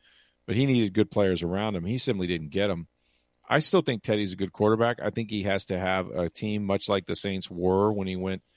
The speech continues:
uh, what, he went eight games or five, he went five and oh, um, when Drew Brees couldn't play two years ago,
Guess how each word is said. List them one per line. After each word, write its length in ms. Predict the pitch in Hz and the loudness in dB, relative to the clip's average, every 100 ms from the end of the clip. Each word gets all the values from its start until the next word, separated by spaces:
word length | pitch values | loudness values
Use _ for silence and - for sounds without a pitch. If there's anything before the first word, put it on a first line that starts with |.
| _ _ _ _ _ | _ _ _ _ _
uh, 120 | - 98 | -6 0
what, 180 | 107 | 2
he 60 | 98 | 4
went 280 | 95 90 - | 2 0 -4
eight 240 | 101 95 | -8 -6
games 320 | - 98 98 82 | -4 -4 -4 -4
or 240 | 82 82 - _ _ - | -4 -6 -10 _ _ -2
five, 260 | 98 104 | 0 0
he 80 | 101 | 0
went 180 | 117 - | 0 2
five 260 | 107 104 | 0 2
and 120 | 95 98 | 0 2
oh, 320 | 110 90 95 - | 4 2 -2 -14
um, 460 | 127 90 87 85 90 | -8 -4 -4 -4 -6
when 120 | 98 87 | -8 -4
Drew 140 | 95 | -4
Brees 220 | 90 90 - | -2 -2 -2
couldn't 220 | 95 90 | -6 -4
play 280 | 95 92 87 | -2 0 -2
two 180 | - | -2
years 280 | 95 104 110 | 0 2 0
ago, 280 | 82 78 | -2 -6